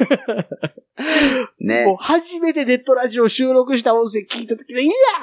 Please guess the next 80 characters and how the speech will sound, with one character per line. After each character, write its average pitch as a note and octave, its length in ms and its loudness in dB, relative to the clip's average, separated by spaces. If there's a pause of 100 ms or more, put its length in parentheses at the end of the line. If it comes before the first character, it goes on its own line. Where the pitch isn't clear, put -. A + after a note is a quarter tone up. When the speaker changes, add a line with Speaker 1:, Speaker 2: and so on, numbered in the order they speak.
(200)
Speaker 2:
っ - 40 -20
て C4+ 100 0
な F#3+ 160 4
る F#3 100 -2
感 F3+ 260 0
じ - 100 -2 (760)
を D#4+ 260 6
ま C4+ 200 2
た F#3 160 2
味 F3 200 -2
わ F3 100 4
い E3 40 2
ま E3 120 2
し - 80 -6
た C#3 100 -2
ね。 B2 220 -8 (140)
Speaker 1:
<laughs> - 140 -20
あ - 1600 -6
ー、 - 20 -12
新 F#3 360 -2
鮮。 - 300 -2 (320)
Speaker 2:
新 E3+ 340 4
鮮。 D#3 420 0 (140)
Speaker 1:
う F#3 60 -4
ん。 G#2 400 -2 (120)
Speaker 2:
う A2+ 360 -8
ん。 - 20 -8 (500)
Speaker 1:
そ - 180 -6
う、 A#1 40 -8
み G2+ 140 0
ん G2+ 40 0
な F#2+ 80 0
や G#2+ 120 2
っ - 60 -4
て C#3 120 -4
み C#3+ 100 -4
た C3 140 0
ら G#2 60 2
い A2+ 60 2
い A#2+ 40 -8
と C3 100 0
思 A#2+ 140 0
い B2 40 -2
ま B2+ 120 -4
す - 80 -4
よ。 D3 120 2
Speaker 2:
そ A3+ 200 2
う E3+ 40 0
で C3 80 -4
す - 140 -12
よ。 A#2+ 120 2
Speaker 1:
え D3 320 -4
え。 - 40 -6
Speaker 2:
う D#3 60 -4
ん - 20 -2
う D3+ 40 -2 (220)
ん - 0 -
う - 40 -4
ん。 A2+ 40 -4
Speaker 1:
そ - 180 -2
う - 20 0
な B2+ 120 0
ん - 40 -4
で - 60 -12
す。 - 100 -20 (180)
違 E3+ 120 2
和 A3+ 100 4
感 F3 220 2
あ C#3+ 60 2
り D3 120 2
あ D3+ 60 4
り E3+ 80 0
で F3+ 100 -6
す - 140 -8
よ。 A#2+ 100 -2 (120)
Speaker 2:
う A3 60 6
ん。 C4+ 280 4
Speaker 1:
本 A#2 240 -2
当 A2+ 180 0
に。 A2+ 200 -4